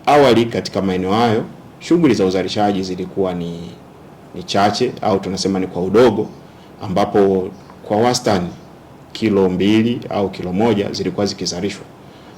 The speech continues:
Lakini kutokana na uwekezaji ambao umefanywa kwa njia ya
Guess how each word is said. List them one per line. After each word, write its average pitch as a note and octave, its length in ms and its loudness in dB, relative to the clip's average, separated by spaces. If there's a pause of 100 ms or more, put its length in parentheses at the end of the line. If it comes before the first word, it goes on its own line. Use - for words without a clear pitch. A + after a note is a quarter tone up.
Lakini A#2 380 2
kutokana A#2 500 0
na G#2 360 -2
uwekezaji G#2 640 0
ambao G2+ 200 0
umefanywa G2+ 640 0
kwa F#2+ 160 -6
njia F#2+ 380 -2
ya F2+ 360 -8